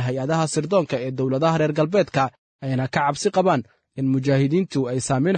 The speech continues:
xooggan ku yeeshaan dhaqdhaqaaqa maraakiibta ganacsi iyo kuwa ciidan ee isaga kala gudbaya qaaradaha Yurub iyo Aasiya. Isla galbeedka Afrika,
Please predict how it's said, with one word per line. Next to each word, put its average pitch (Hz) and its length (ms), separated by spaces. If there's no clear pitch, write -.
xooggan 135 360
ku 160 80
yeeshaan 156 360
dhaqdhaqaaqa 151 600
maraakiibta 131 600
ganacsi 135 500
iyo 131 180
kuwa 180 200
ciidan 135 280
ee 131 140
isaga 143 300
kala 156 220
gudbaya 143 460
qaaradaha 143 400
Yurub 127 280
iyo 117 160
Aasiya. 143 400
Isla 131 260
galbeedka 143 460
Afrika, 147 360